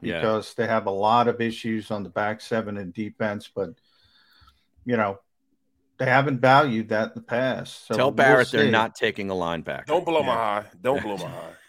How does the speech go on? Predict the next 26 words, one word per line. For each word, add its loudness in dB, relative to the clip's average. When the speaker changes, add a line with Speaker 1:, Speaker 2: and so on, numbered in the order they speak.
Speaker 3:
Please -6
don't. 4
Speaker 2:
Nineteen -4
seventy-nine, 2
we're -4
still -4
Speaker 1:
That's -6
Speaker 2:
talking 2
Speaker 1:
right. -6
Speaker 2:
about -4
it. -14
Speaker 1:
That's -12
Speaker 2:
I 0
think -4
Speaker 1:
right. -4
Speaker 2:
Jerry 4
Robinson 4
Speaker 1:
Yep. 2
Speaker 2:
is -14
like -2
the -12
individual -2
seventy-two -4
Miami -6
Dolphins. -6
Every, -6